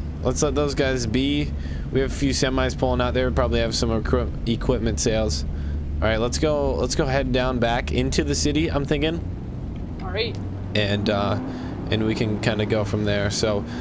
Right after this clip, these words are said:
Speaker 1: maybe post up there, get, um, look at some parking and stuff. I know it's gonna be pretty busy after, after church, isn't it? I mean, in the cities that I was, I mean, it was booming.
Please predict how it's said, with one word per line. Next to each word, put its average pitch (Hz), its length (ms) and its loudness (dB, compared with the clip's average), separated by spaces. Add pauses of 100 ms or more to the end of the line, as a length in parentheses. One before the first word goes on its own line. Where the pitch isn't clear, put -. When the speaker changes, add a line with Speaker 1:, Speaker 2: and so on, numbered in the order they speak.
(260)
Speaker 1:
maybe 143 240 2
post 139 380 0
up 131 140 0
there, 131 420 0 (300)
get, 117 140 0 (220)
um, 101 480 -2 (500)
look 120 160 0
at 117 100 0
some 110 160 0
parking 104 380 0
and 104 120 0
stuff. 107 280 0
I 110 60 2
know 107 180 2
it's 101 140 -2
gonna 117 160 0
be 110 100 2
pretty 120 200 2
busy 117 360 2
after, 113 360 0 (420)
after 156 240 2
church, 156 480 0
isn't 143 300 0
it? 147 180 0 (640)
I 123 80 2
mean, 131 200 0
in 127 160 0
the 131 140 0
cities 135 320 0
that 120 100 2
I 127 160 0
was, 113 280 0
I 117 160 2
mean, 120 160 0
it 160 60 0
was 131 120 0
booming. 127 540 0